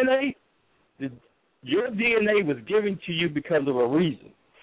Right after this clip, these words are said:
And the universe is waiting for you to come forth with what it is that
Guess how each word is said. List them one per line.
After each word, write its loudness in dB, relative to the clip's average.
And 0
the 0
universe 2
is -6
waiting 0
for -6
you -2
to -6
come -2
forth 2
with -2
what 0
it 0
is 2
that 2